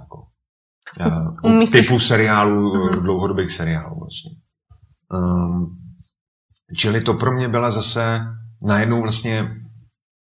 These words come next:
Speaker 1: se vrátím teďka k té Ivaně, tak ta metoda, kterou se najednou vlastně tady učím, tak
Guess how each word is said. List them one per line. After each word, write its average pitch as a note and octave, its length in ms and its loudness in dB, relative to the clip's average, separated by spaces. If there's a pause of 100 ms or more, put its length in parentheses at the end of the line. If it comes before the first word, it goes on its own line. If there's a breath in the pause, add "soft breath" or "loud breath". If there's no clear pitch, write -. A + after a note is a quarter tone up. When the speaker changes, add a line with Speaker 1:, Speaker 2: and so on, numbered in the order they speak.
Speaker 1:
se - 120 -4
vrátím F#2+ 360 0
teďka G#2 240 -4
k - 80 -10
té G#2+ 60 -4
Ivaně, G2 600 -4
tak F#2+ 120 -6 (220)
ta B2+ 120 6
metoda, G2+ 440 0
kterou A2 260 -4
se A2 160 -4
najednou A2 300 -2
vlastně G#2+ 420 -4 (260 loud breath)
tady A2+ 280 2
učím, F#2 600 -4 (440 soft breath)
tak G2 320 -2